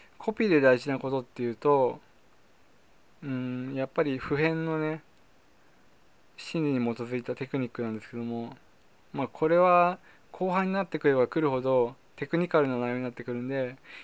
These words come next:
今の時点でいきなりテクニックをバンバン話しても頭がこんがらがっちゃうと思うんで、徐々に徐々に小出しにして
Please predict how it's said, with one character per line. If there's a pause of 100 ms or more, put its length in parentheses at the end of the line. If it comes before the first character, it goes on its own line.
(180)
今
の
時
点
で (760)
い
き
な
り
テ
ク
ニ
ッ
ク
を
バ
ン
バ
ン
話
し
て
も (340)
頭
が
こ
ん
が
ら
が
っ
ち
ゃ
う
と
思
う
ん
で、 (320)
徐
々
に
徐
々
に
小
出
し
に
し
て